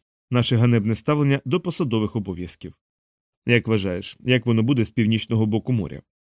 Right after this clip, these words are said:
Думаєш, з'явиться чорний відьмак? Він з'явиться, Ельмо. Йому просто складно змусити своїх маріонеток танцювати під його сопілку. А кому було не складно, ще й намагаючись вгамувати шалене місто.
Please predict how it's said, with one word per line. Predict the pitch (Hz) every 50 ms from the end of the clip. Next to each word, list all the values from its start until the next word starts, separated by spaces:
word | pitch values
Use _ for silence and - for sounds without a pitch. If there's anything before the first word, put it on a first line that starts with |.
| _ _ _ _ -
Думаєш, | 117 120 117 110 107 107 101
з'явиться | 98 101 113 107 101 104 - 110
чорний | 101 - - 113 101 101 107 101
відьмак? | 110 98 98 120 143 151 _ _ _ _ _ _ _ _ _ _ _ _ _ _ -
Він | 117 117 113 107 101
з'явиться, | 107 139 127 110 107 95 - 107
Ельмо. | 98 95 92 90 92 90 90 - _ _ _ _ _ _
Йому | - 120 120 120 113
просто | - 123 117 117 - 113
складно | 104 - - 165 156 120 117 110
змусити | 101 120 117 - - 110 - 117
своїх | - - 120 120 113 104 90
маріонеток | 117 113 107 113 113 113 113 110 - 110 - _ _ _ _ _
танцювати | - 120 113 - - 117 113 107 - 117
під | - 127 113 117
його | 113 110 110
сопілку. | - 139 131 - - 90 85 - _ - 80 104 - _ _ _ _ _ _ _ _ _ _
А | - 131 127
кому | 123 185 226 285 262
було | 196 156 143 170
не | 160 135
складно, | 120 - - 104 95 85 87 90 87 _ _ _ _ _
ще | - - 135
й | 120
намагаючись | 120 120 113 113 143 180 180 - - 156 - -
вгамувати | 147 147 180 208 196 160 120 120 117 -
шалене | 123 - - 117 107 107 113 110
місто. | 98 92 85 - - - 92